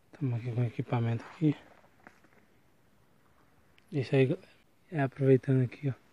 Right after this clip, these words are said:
Chegamos aqui. Vamos montar os equipamentos aqui, galera. Vamos ver se aquela cutia vem. Tá meio escuro ainda. O raio do dia lá, ó. Dá uma desligadinha bem aqui no flash. Você vê o raio do dia.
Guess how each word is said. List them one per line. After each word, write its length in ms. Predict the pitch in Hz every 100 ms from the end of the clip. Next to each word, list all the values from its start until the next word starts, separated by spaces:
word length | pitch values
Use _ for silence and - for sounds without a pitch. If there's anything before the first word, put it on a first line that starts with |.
| _ _ _ -
Chegamos 480 | - 139 131 131 123
aqui. 300 | - 143 - _ _ _ _ _ _ _ _ _ -
Vamos 180 | 147 143
montar 260 | 135 127
os 120 | 131 127
equipamentos 560 | - 131 127 127 127
aqui, 220 | - -
galera. 240 | 147 - - - _ - - - - - - _ - - - - -
Vamos 200 | 147 135
ver 100 | -
se 100 | -
aquela 260 | 156 165 151
cutia 420 | - 156 - 165
vem. 320 | 135 123 120 - _ _
Tá 100 | -
meio 160 | 131 127
escuro 320 | - - 131
ainda. 400 | 120 139 151 113 - - - _ _ _ _ _ _ _ _ _ _ -
O 80 | 135
raio 280 | 127 123
do 120 | 120 123
dia 220 | 127 123
lá, 160 | 123
ó. 240 | 117 101 _ _ _ _ _ _ _ _ _ _ _ _ _ _
Dá 60 | 151
uma 80 | 135
desligadinha 500 | 131 127 127 123 123
bem 80 | 139
aqui 160 | -
no 80 | 131
flash. 500 | - - 123 113 - _ _ _ _ _ _ _ _ _ _ _ -
Você 240 | 151 -
vê 80 | 139
o 80 | 127
raio 200 | 120 123
do 60 | 120
dia. 200 | -